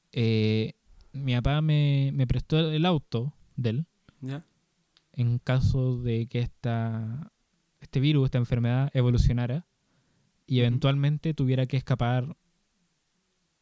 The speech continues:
Speaker 1: de los zombies.
Speaker 2: Ah, ya.
Speaker 1: Entonces, con sus palabras, con sus palabras.
Speaker 2: <laughs>
Speaker 1: Entonces, en caso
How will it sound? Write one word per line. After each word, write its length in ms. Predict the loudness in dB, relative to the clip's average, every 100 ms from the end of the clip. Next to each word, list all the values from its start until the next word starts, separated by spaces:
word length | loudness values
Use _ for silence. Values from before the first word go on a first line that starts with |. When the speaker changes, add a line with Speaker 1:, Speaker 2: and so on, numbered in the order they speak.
| _
Speaker 1:
de 140 | -2 2
los 140 | 4
zombies. 360 | 2 0 -6 -12 -20 -20 _ _ _ _ _ _ _ _ _
Speaker 2:
Ah, 220 | 0 2
ya. 200 | 2 -2 -8 _ _ _ _ _ -20
Speaker 1:
Entonces, 760 | -20 -6 0 2 2 0 -2 -6 -10 _ -2
con 100 | 0
sus 100 | 2
palabras, 460 | 2 2 2 0 -4 -6 -10 -12 -8
con 100 | -2
sus 80 | 0
palabras. 360 | 2 2 2 0
Speaker 2:
<laughs> 1900 | -2 -2 -4 -8 -16 -14 -12 -14 -14 -12 -12 -14 -20 -20 -20 _ _ -10 -8
Speaker 1:
Entonces, 360 | -4 2 2 2
en 80 | 0
caso 200 | 4